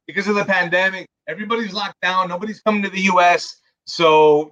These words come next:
it's, it's terrible for us. Our business took a hit, but we are optimistic." And he said, "We have lists of people, hundreds of people that wanna make the trip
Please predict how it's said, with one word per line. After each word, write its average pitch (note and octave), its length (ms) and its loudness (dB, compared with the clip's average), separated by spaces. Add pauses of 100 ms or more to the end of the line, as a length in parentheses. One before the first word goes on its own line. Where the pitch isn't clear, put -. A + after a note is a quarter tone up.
it's, F3 400 -8
it's E3+ 240 -20
terrible A3+ 420 2
for G#3 200 0
us. G#3 180 0
Our D#3+ 140 0
business F#3+ 360 -4
took F#3 180 -4
a F#3 100 0
hit, G3 280 -2 (680)
but G3+ 300 0 (1040)
we B2+ 160 0
are D3 100 2
optimistic." F3 800 -2 (920)
And G3 540 -2
he C#3+ 160 -10
said, A#2+ 280 -10
"We B2+ 200 -12
have C#3+ 240 -2
lists - 680 -8
of C3 200 -14
people, - 440 -20
hundreds D3+ 340 -6
of C3+ 140 -10
people B2+ 380 -10 (640)
that C3 140 0
wanna C#3+ 280 4
make C#3 380 0
the C3 100 -10
trip - 320 -2